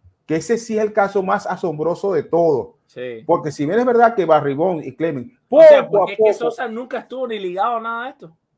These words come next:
Speaker 1: No, no, eh, y, nada, nada. Lo único que tuvo Sosa fue el bendito bate de corcho. Dios
Speaker 2: Sosa,
Speaker 1: mío, por eso tú no vas a
Speaker 2: Sosa no
Speaker 1: pechar a
Speaker 2: tuvo,
Speaker 1: nadie.
Speaker 2: no, no, y bate de corcho usado, usaron millones de peloteros. Sosa no estuvo, mira, Sosa nunca tuvo un entrenador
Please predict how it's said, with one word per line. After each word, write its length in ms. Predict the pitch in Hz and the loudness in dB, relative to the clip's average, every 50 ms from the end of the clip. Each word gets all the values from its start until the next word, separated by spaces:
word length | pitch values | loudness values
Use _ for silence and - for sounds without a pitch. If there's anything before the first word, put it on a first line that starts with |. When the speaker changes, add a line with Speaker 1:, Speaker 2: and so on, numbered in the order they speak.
| _ _ _ - | _ _ _ -14
Speaker 1:
No, 320 | - 143 190 214 - - | -12 -10 -10 -10 -10 -12
no, 540 | - 185 220 269 330 370 381 339 254 - 190 | -8 -4 0 6 8 8 8 8 4 0 -6
eh, 160 | 196 208 214 | -12 -16 -18
y, 480 | - - - - - 233 240 240 _ _ - | -20 -20 -20 -20 -20 -20 -20 -20 _ _ -12
nada, 420 | 220 226 233 302 359 370 311 269 277 | -8 -4 -2 0 0 0 0 0 0
nada. 240 | 320 320 285 254 | 0 2 2 2
Lo 120 | 247 254 302 | 2 2 4
único 180 | 359 392 392 | 6 4 4
que 140 | 392 339 302 | 4 2 0
tuvo 200 | - 359 339 349 330 | 2 4 4 4 4
Sosa 240 | 349 349 302 330 320 | 2 0 -4 -2 -2
fue 80 | 339 | -2
el 60 | 330 311 | -2 -2
bendito 320 | 294 277 294 285 302 294 | -2 -4 -4 -2 0 2
bate 240 | 294 294 294 294 277 | 2 2 2 2 2
de 120 | 262 226 - | 2 0 2
corcho. 380 | - 294 302 277 220 - 185 | 4 4 4 4 4 2 -4
Dios 240 | 175 190 196 185 - | -4 -4 -4 -2 -2
Speaker 2:
Sosa, 100 | 294 262 | 0 0
Speaker 1:
mío, 80 | 254 247 | 0 0
por 120 | 170 175 | -2 -4
eso 120 | 170 - - | -6 -8 -4
tú 80 | - 349 | -2 2
no 80 | 320 | 4
vas 40 | 311 | 4
a 100 | 247 233 | 4 4
Speaker 2:
Sosa 60 | 240 | 4
no 60 | 233 196 | 0 -2
Speaker 1:
pechar 200 | - 196 180 254 | -2 -2 0 0
a 40 | |
Speaker 2:
tuvo, 80 | 262 254 | 0 2
Speaker 1:
nadie. 300 | 233 226 214 196 170 175 | 2 0 0 -2 -4 -6
Speaker 2:
no, 160 | 185 185 180 | -6 -8 -6
no, 140 | 170 165 151 | -6 -8 -8
y 60 | 147 | -8
bate 260 | 143 147 147 147 160 | -8 -10 -10 -10 -10
de 100 | 156 147 | -12 -10
corcho 300 | 147 175 190 185 190 196 | -10 -10 -10 -10 -12 -14
usado, 420 | 180 165 202 190 185 180 175 165 156 | -14 -10 -10 -8 -6 -6 -6 -6 -8
usaron 400 | 156 156 156 170 170 170 165 156 | -12 -12 -10 -10 -8 -8 -10 -12
millones 320 | 151 147 156 160 160 151 | -12 -12 -12 -12 -12 -12
de 60 | 147 135 | -12 -14
peloteros. 400 | 135 131 127 117 127 120 113 _ _ _ _ _ _ _ _ | -14 -14 -14 -14 -16 -16 -18 _ _ _ _ _ _ _ _
Sosa 460 | - - - 240 262 254 - - 254 | -14 -8 -6 -6 -6 -4 -4 -6 -6
no 180 | 233 240 240 | -6 -6 -8
estuvo, 280 | 240 226 - - 240 208 | -8 -10 -10 -12 -12 -10
mira, 280 | 202 185 151 117 - _ | -8 -8 -8 -8 -10 _
Sosa 380 | - - 196 208 - 226 226 | -14 -12 -10 -8 -6 -6 -8
nunca 420 | 226 220 220 233 220 - 214 196 170 | -6 -8 -10 -10 -8 -8 -8 -6 -6
tuvo 180 | 214 214 226 226 | -6 -6 -6 -6
un 100 | 214 208 | -6 -10
entrenador 760 | 202 180 190 185 175 175 170 170 180 196 226 226 220 - | -12 -10 -8 -8 -8 -8 -6 -6 -6 -4 -6 -6 -8 -12